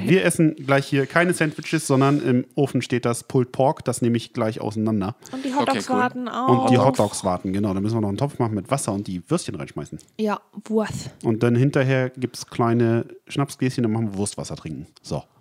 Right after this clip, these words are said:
Speaker 3: Auf gar keinen Fall.
Speaker 1: Oh ja, machen wir das. Füllen wir mit Wodka auf.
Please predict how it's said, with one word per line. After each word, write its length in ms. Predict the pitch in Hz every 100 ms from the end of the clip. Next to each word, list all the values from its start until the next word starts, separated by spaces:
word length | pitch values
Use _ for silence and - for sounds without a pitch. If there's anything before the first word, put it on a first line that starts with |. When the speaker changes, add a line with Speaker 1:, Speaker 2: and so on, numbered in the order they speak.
| -
Speaker 3:
Auf 160 | 113
gar 180 | - 113
keinen 200 | 110 104
Fall. 240 | - 95 -
Speaker 1:
Oh 420 | - 104 110 104 98
ja, 320 | 85 78 73
machen 240 | 78 76 73
wir 80 | 69
das. 180 | - - - _ - _ - -
Füllen 220 | - 117
wir 60 | 104
mit 220 | 92 92
Wodka 240 | 82 -
auf. 200 | - -